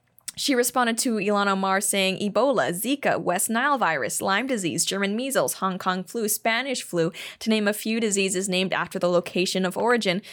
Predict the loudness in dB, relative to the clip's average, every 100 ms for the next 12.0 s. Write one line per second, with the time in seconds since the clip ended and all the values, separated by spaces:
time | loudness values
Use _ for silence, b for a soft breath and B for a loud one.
0 | B B 0 0 -2 -6 -2 0 -2 -2
1 | -2 0 0 -2 -4 -2 0 2 0 0
2 | -2 -4 -2 -6 -6 -6 -4 -4 -2 0
3 | -2 -2 -4 -2 -2 -4 B B B -2
4 | -2 -4 _ -20 _ -4 -2 -2 -6 _
5 | _ -12 -6 -4 0 2 4 2 2 0
6 | 0 0 -2 0 0 2 2 2 2 0
7 | 0 0 2 0 0 -2 0 0 0 -2
8 | 0 0 -2 -6 B B B B -2 -2
9 | -4 0 0 2 2 0 2 0 2 2
10 | 0 0 -2 -2 0 2 2 2 2 2
11 | 2 0 -2 -2 -4 -4 -2 0 0